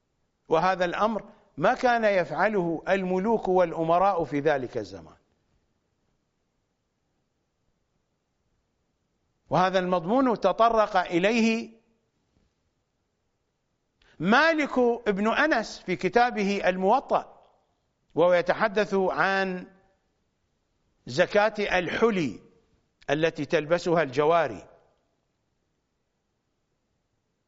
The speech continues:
ويستدل بسيرة عبد الله بن عمر. أنا لا أريد أن أخوض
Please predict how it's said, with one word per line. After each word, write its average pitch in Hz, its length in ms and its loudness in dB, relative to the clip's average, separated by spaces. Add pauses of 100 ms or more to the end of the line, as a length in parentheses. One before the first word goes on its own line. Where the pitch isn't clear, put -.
(100)
ويستدل 156 680 0
بسيرة 180 840 -2
عبد 147 220 -2
الله 185 380 -2 (1080)
بن 139 260 0
عمر. 156 360 -2 (220)
أنا 277 260 2
لا 302 240 2
أريد 294 220 0
أن 196 240 0
أخوض 180 580 -2